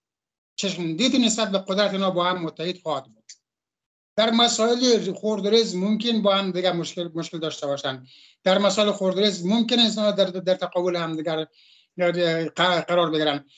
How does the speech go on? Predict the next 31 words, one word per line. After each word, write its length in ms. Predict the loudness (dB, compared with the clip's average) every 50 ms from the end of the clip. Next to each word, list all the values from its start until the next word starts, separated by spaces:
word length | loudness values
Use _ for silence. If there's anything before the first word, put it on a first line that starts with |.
| _ _ _ _
اما 200 | 0 2 4 4
برای 400 | 6 6 6 6 6 4 4 2
حذف 380 | 2 2 2 0 0 -2 -2 -2
ما 260 | 0 2 4 4 4
و 100 | 4 2
شما، 540 | 0 -2 0 4 4 4 4 2 -6 _ _ _ _ _ _ _ _ _ _ _ _ _ _ _ _ _ _ _ _ _ _ _
برای 340 | 0 2 2 4 4 4 4
حذف 760 | 4 2 0 -4 -4 -2 -2 -2 -2 -4 -2 0 0 0 -2
فارس 420 | -2 -2 0 2 2 2 0 -2 -2
سوارها، 800 | -2 0 0 2 2 2 2 4 4 4 2 2 -2 -10 _ _ _ _ _ _ _ _ _ _ _ _ _
برای 240 | 2 4 4 4 4
حذف 500 | 2 0 0 -2 -2 -2 -2 -2 -2 -2
بومیان، 460 | -2 -2 -2 -2 0 2 2 2 2
اینا 140 | 2 2 2
با 180 | 2 2 0
هم 100 | 0 0
متحد 340 | -4 -6 -6 -6 -10 -10 -10
هستن. 400 | -16 -18 -18 -18 -18 -20 -20 _ _ _ _ _ _ _ _ _ _ _ 0
وقتی 200 | 0 0 0 -2
که 80 | 0
در 180 | 2 2 2 2
پنجشیر 360 | 2 0 0 0 0 0 0
احساس 420 | 2 0 0 0 0 -2 -2 -4
خطر 320 | -6 -8 -6 -4 -2 -2 -2
می‌کنن، 280 | -2 -2 -2 -4 -4 -4 -2
از 300 | 0 0 0 0 -2 -6
چهار 400 | -6 -2 0 2 4 4 4 2
گوشه 280 | 2 2 0 2 2 0
ای 160 | -2 0 0
از 200 | 0 0 0 -2
سرزمین 600 | -2 -4 -4 -2 -2 0 2 4 2 2 0 -6